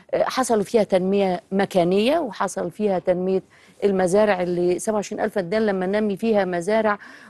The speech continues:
ومصانع علف ومفرخات،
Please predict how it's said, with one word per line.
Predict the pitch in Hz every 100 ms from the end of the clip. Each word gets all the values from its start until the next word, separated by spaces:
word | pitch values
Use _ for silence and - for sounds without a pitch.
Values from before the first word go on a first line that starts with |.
| -
ومصانع | 180 180 175 220 202
علف | 180 208 214 202 -
ومفرخات، | 185 190 196 185 190 180 196 185 - 220